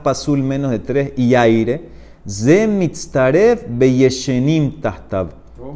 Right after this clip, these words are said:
Be ze mitztaref be en yeshenim tahtav. Esa es la diferencia.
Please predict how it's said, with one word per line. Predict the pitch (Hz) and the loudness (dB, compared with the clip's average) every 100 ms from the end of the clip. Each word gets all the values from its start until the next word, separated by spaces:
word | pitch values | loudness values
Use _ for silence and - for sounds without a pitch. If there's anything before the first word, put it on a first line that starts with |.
| 98 | -8
Be | 90 | -4
ze | 90 101 | -2 0
mitztaref | 113 131 127 - 147 180 220 208 202 175 | 2 0 -4 -2 0 2 2 2 0 0
be | 127 - | -2 -2
en | 160 170 156 | -2 -2 0
yeshenim | 139 - 120 120 123 117 | 0 0 -2 0 0 -2
tahtav. | 113 95 - 131 | -4 -6 -4 -2
Esa | 156 | 0
es | |
la | 135 | 0
diferencia. | 110 101 98 92 85 | 0 -2 -6 -8 -12